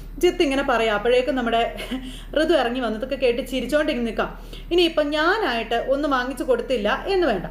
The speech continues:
ഇനി ആ ഒരു കുറവുകൊണ്ട് എൻ്റെ ഭാര്യ മറ്റുള്ളവരുടെ മുന്നിൽ ചെറുതാവണ്ട" എന്നും പറഞ്ഞു. അപ്പം എല്ലാവരും ഇങ്ങനെ നോക്കി നിൽക്കുകയാണ്.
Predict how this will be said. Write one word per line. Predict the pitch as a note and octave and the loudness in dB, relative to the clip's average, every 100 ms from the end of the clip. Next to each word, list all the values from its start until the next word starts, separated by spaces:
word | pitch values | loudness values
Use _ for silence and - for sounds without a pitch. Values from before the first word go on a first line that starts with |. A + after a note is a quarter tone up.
| - - - E4+ | -12 -14 -8 0
ഇനി | F#4 | 2
ആ | F4 G#4 A4 | 4 4 2
ഒരു | F4 | 2
കുറവുകൊണ്ട് | D#4+ B3+ B3+ B3 A#3+ | 2 2 2 2 0
എൻ്റെ | C#4 E4+ G4 | 0 2 2
ഭാര്യ | B3+ A#3 A#3+ | 2 2 2
മറ്റുള്ളവരുടെ | C4+ C#4+ D#4 A3+ G#3+ G#3+ | 2 0 2 4 4 2
മുന്നിൽ | G#3 G3+ C4+ | 0 0 0
ചെറുതാവണ്ട" | E4+ D#4+ C4 A3 G3 F#3 F#3 A3 A3+ G3+ D#4+ F4 | 2 2 2 0 0 -2 2 2 2 0 -2 -2
എന്നും | F4 D#4 | 0 0
പറഞ്ഞു. | G3+ F3 E3+ - - - - - - - - - | 0 -4 -12 -16 -18 -18 -16 -16 -16 -16 -16 -8
അപ്പം | C4+ | 0
എല്ലാവരും | C#4 D4 D4 C#4+ | 2 4 4 2
ഇങ്ങനെ | D4 D4 | 0 -2
നോക്കി | C#4 C#4+ F4 | 0 0 0
നിൽക്കുകയാണ്. | D4+ - C#4+ F#3 | -2 0 0 0